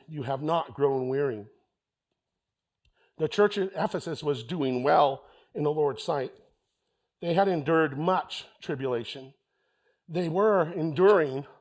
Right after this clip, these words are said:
a lot of oppression. Churches in that whole region were experiencing persecution. I mean, if you were, uh, somebody who was turning away from idols and following Christ, the communities hated you.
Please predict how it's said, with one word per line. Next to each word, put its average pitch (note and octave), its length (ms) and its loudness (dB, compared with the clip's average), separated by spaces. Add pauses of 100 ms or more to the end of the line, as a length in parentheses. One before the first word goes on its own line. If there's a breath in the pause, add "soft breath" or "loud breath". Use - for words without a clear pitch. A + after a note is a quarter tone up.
a E3 80 2
lot D#3 400 -2
of C3+ 140 -4
oppression. C#3 560 -6 (460 soft breath)
Churches G#3+ 380 0
in G3+ 100 4
that E3+ 120 -2
whole A#3 320 -2
region G#3+ 540 0
were D#3+ 120 0
experiencing F#3+ 840 0 (480 soft breath)
persecution. E3 880 -2
I C#3 40 -2
mean, D3+ 200 2
if D#3 140 -2
you G3 120 0
were, D#3+ 320 4 (500 soft breath)
uh, D3 260 -4 (100)
somebody F#3 420 4
who C#3+ 380 -6
was D3 340 -2 (240)
turning F#3+ 360 2
away E3 260 -4
from C#3+ 300 -4
idols G3 440 0
and C3 240 -4
following F#3 460 2
Christ, F#3 540 0 (400 soft breath)
the E3+ 100 -6
communities G3+ 640 -2
hated F#3 420 -2
you. A2+ 200 -14